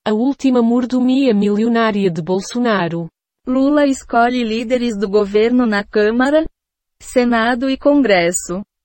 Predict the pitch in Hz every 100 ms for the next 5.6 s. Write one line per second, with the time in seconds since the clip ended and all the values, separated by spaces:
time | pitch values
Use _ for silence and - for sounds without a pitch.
0 | _ 214 233 240 - - 247 240 202 202
1 | - 185 - 202 214 208 226 202 233 202
2 | 254 269 233 196 - 214 208 - 208 185
3 | 175 185 202 - 226 - 233 262 285 277
4 | 277 - 294 302 302 240 220 196 214 196
5 | - 196 214 175 165 165